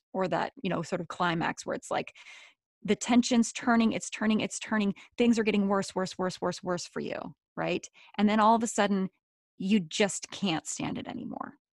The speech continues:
And something needs to change. You tolerate things until they're not tolerable anymore. And that's when things shift. And then you have that moment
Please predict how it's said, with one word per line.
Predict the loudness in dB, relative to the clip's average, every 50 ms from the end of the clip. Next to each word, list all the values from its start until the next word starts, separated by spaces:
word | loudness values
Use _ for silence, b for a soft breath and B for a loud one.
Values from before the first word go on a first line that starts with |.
| _ _ _ _ _ _ _ -4
And | -2 -2 -2
something | -2 -2 0 0 -2 -2 -2 -4 -2 -2 -2 -4 -4 -4
needs | -4 -2 -2 -4 -6 -8 -12
to | -14 -12 -8
change. | -8 -6 -6 -6 -8 -8 -10 -12 -14 B B B B B B B
You | -2 -2
tolerate | -2 2 2 4 4 6 4 4 2 2
things | 0 0 0 0
until | -2 -4 -4 -6 -4
they're | -2 -2 -2 -4 -6 _ _ _ _
not | -2 0 2 0 0 -2
tolerable | -4 -2 -2 -2 -2 -2 -4 -6 -6 -8 -8 -6 -6
anymore. | -4 -4 -4 -4 -4 -4 -4 -6 -6 -8 -10 -14 _ -2
And | 0 0 2 2
that's | 0 -2 -4 -4 -4
when | -2 -2 -2
things | -2 -2 -4 -4 -6 -6
shift. | -6 -4 -4 -6 -6 -10 -16 -20 B B B B B B B
And | 4 6 6
then | 8 8 6 6 4 2 -4 _ _ _ _
you | 0 0 2
have | 2 2 2 2 4
that | 2 2 4 4
moment | 4 4 6 8 8 8 8 8 4 0 -4 -6 -10